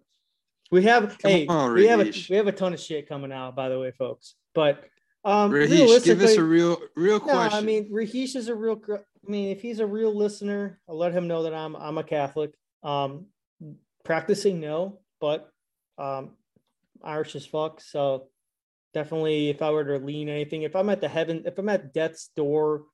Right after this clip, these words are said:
Speaker 1: like tomorrow, if I just wake up and I'm dead, which is fucking really the dumbest thing you could ever say. Like, there's something in, in my family where,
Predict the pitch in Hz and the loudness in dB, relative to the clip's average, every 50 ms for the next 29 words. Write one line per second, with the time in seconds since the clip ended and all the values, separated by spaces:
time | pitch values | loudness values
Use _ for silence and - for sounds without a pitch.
0 | _ 156 156 151 - 175 175 180 180 175 151 143 139 135 139 143 143 143 147 143 | _ -12 -10 -8 -6 -4 -2 0 0 2 2 2 2 2 0 -2 -4 -4 -6 -8
1 | - 143 147 143 139 147 147 143 - 143 143 139 131 135 131 139 143 143 143 _ | -6 -6 -6 -6 -6 -8 -8 -8 -8 -8 -10 -6 -6 -4 -2 -2 -2 -4 -6 _
2 | _ _ _ _ _ _ _ _ _ - 143 143 - 143 131 - - _ _ _ | _ _ _ _ _ _ _ _ _ -14 -10 -6 -6 -6 -6 -8 -12 _ _ _
3 | _ _ _ _ _ _ _ _ _ _ - 151 143 143 143 135 135 131 139 - | _ _ _ _ _ _ _ _ _ _ -10 -10 -8 -8 -8 -8 -10 -12 -16 -18
4 | - _ _ _ - 156 165 160 156 147 139 135 135 _ _ _ - 147 143 - | -20 _ _ _ -8 -6 -6 -4 -4 -4 -6 -8 -12 _ _ _ -10 -8 -4 -2
5 | 156 147 147 147 139 - - 147 139 131 131 139 139 139 131 127 - 151 143 135 | -2 -2 -2 -4 -6 -8 -8 -10 -8 -8 -6 -4 -4 -4 -6 -6 -6 -6 -6 -4
6 | 131 135 135 135 - _ _ _ _ _ _ _ _ _ _ _ _ _ _ _ | -4 -6 -6 -8 -12 _ _ _ _ _ _ _ _ _ _ _ _ _ _ _
7 | - 160 165 160 - 208 190 - 180 160 160 156 156 151 - - 185 175 165 160 | -8 -6 -4 -2 0 0 0 0 -2 -4 -4 -6 -8 -12 -10 -6 -4 -2 -2 -2
8 | 143 135 - - 143 139 143 143 143 139 131 127 123 127 127 123 123 127 - | -2 -4 -4 -4 -4 -4 -2 -4 -6 -6 -8 -8 -8 -6 -6 -6 -6 -8 -10